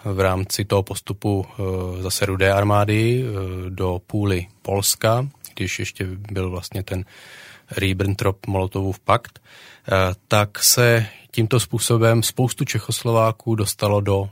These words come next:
gulagu. Jednak za, no, vlastně protiprávní, eh, nebo nelegální překročení hranice Sovětského svazu, eh, jednak i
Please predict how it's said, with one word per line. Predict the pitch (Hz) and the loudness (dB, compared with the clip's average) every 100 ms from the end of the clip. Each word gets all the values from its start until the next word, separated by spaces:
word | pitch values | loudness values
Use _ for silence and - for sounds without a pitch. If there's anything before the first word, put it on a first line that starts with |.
| - | -2
gulagu. | 107 104 101 90 82 - _ | 4 6 6 2 -6 -12 _
Jednak | 104 101 101 | -8 -4 -4
za, | 95 95 90 95 - | 0 0 0 -6 -6
no, | 104 95 92 | -4 -2 -4
vlastně | 90 - 104 | -6 -10 -10
protiprávní, | - 95 - - 95 95 98 95 98 - - - - - | -8 -8 -6 -2 0 2 2 0 -2 -10 -20 -20 -16 -4
eh, | 90 87 | 0 2
nebo | 90 90 | 0 0
nelegální | 90 95 104 98 98 98 95 | 2 2 4 4 4 2 0
překročení | - 95 98 - 101 98 95 92 - | -2 -2 -2 0 2 2 2 0 -4
hranice | 101 95 95 92 98 | 0 2 2 0 -4
Sovětského | - 95 - 98 | -4 -6 -4 -6
svazu, | 98 - 104 120 131 143 _ _ _ _ _ _ _ _ - - - | -4 -2 0 2 0 -2 _ _ _ _ _ _ _ _ -20 -12 -4
eh, | 95 90 | -2 -2
jednak | 90 90 92 - | -2 -2 -4 -4
i | 92 | -6